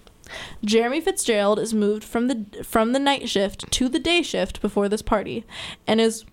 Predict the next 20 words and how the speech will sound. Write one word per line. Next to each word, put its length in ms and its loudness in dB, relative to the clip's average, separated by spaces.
replaced 760 0
by 140 2
Fritz 480 -2
Smith, 480 0
who 100 4
is 140 0
fired 480 2
on 120 0
his 140 -2
first 280 0
day 140 4
of 120 -2
work 480 -2
for 160 0
what 180 -2
will 80 0
be 140 0
revealed 360 -2
right 220 -4
now. 220 -6